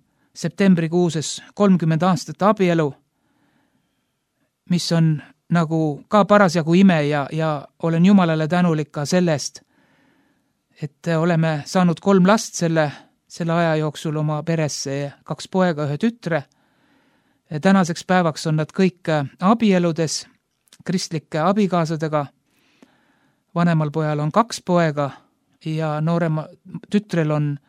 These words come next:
on üks tütar, nii et kokku kolm lapselast. Ja kui me siit lõpetan, siis lähemegi kohe ühte nendest vaatama. Mis ma veel oskan öelda oma elust? Et Jumal on väga palju õnnistanud,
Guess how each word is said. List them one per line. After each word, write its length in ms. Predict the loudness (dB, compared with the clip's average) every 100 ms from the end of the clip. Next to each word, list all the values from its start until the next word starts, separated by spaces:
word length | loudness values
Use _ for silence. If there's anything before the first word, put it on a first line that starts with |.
| _ _ _
on 180 | -4 -2
üks 180 | -4 -4
tütar, 440 | -4 -2 -4 -4 -10 _ -12
nii 160 | -12
et 40 | -6
kokku 260 | -6 -6 _ _ _ _ -12 -2
kolm 340 | 2 2 0 -6 _ -2
lapselast. 720 | -2 0 -4 -4 -6 -12 -20 _ _ _ _ _ _ _ _ _ _ -6
Ja 380 | -2 0 -2 -4 _ -4
kui 100 | -2
me 80 |
siit 180 | -2 0
lõpetan, 380 | 0 0 -2 -2
siis 140 | -2 0
lähemegi 460 | 2 2 0 -2 -4
kohe 240 | -2 -2 -6 _ _ _ _ _ _ -12
ühte 220 | -4 -2
nendest 360 | -2 -4 -6
vaatama. 500 | -4 -4 -4 -8 -8 -10 _ _ _ _ _ _ _ _ _ _ _ _ _ _ _ _ _ _ _ _ -6
Mis 120 | -2
ma 100 | 0
veel 200 | 2 2
oskan 300 | 0 -2 2
öelda 280 | 2 0 0
oma 220 | 0 0
elust? 480 | 2 0 -2 -10 -18 -20 -12 -10
Et 180 | -2 4
Jumal 220 | 4 6
on 120 | 4
väga 220 | 2 2
palju 260 | 2 4 8
õnnistanud, 640 | 8 8 2 -2 -2 -4